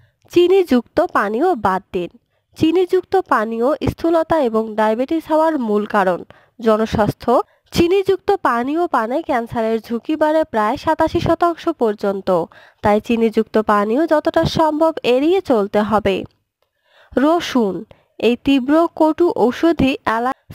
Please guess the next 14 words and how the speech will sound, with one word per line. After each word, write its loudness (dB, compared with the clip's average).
সালফার 2
যৌগ 0
যা 0
ক্যান্সারের -2
বিরুদ্ধে -4
ইমিউন -6
সিস্টেম -4
তৈরি 0
করে। 0
একটি 0
গবেষণায় 2
দেখা 0
গেছে 0
রসুন -2